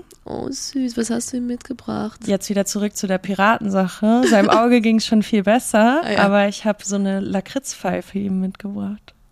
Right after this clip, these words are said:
Speaker 1: Oh, das ist so süß. Was ist überhaupt eine Lakritzpfeife?
Speaker 2: Das verkaufen die, das ist irgendwie so ein skandinavisches Ding.
Speaker 1: Oh,
Speaker 2: Sieht aus
Speaker 1: witzig.
Speaker 2: wirklich wie eine Pfeife, aber es ist Lakritz, du kannst es essen.
Speaker 1: Ah, und kannst du, kannst du pusten? Also kannst du damit
Speaker 2: Nee, du
Speaker 1: Nee.
Speaker 2: kannst einfach nur essen.
Speaker 1: Einfach nur essen?
Speaker 2: Ja.
Speaker 1: Okay.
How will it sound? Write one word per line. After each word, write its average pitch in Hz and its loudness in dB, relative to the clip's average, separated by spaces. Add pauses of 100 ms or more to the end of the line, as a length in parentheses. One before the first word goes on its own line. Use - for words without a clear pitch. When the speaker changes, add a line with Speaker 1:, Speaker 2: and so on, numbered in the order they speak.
(240)
Speaker 1:
Oh, 311 -6
das 320 -4
ist 302 -6
so 415 0
süß. 381 0
Was 311 0
ist 302 -2
überhaupt 285 2
eine 247 0
Lakritzpfeife? - -4 (340)
Speaker 2:
Das 214 -4
verkaufen 226 0
die, 196 -2
das 202 -4
ist - -8
irgendwie 202 -2
so 202 -4
ein 196 -4
skandinavisches 190 -2
Ding. 202 0 (260)
Speaker 1:
Oh, 220 -4
Speaker 2:
Sieht 214 -6
aus 220 0
Speaker 1:
witzig. 262 -4
Speaker 2:
wirklich - -6
wie 226 -6
eine 208 -6
Pfeife, 226 -4
aber 202 -6
es 202 -8
ist 226 -8
Lakritz, - -6
du 190 -12
kannst 196 -10
es 202 -10
essen. 185 -4
Speaker 1:
Ah, 233 -6
und 196 -2
kannst 220 2
du, 220 2
kannst 190 -8
du 185 -6
pusten? 247 0
Also 202 0
kannst 202 -4
du 202 -2
damit 196 4
Speaker 2:
Nee, 196 2
du 196 -2
Speaker 1:
Nee. 180 0
Speaker 2:
kannst 208 2
einfach 185 -6
nur 175 -4
essen. 185 -6
Speaker 1:
Einfach 180 -2
nur 170 -2
essen? 147 -8
Speaker 2:
Ja. 185 -2 (120)
Speaker 1:
Okay. 214 -6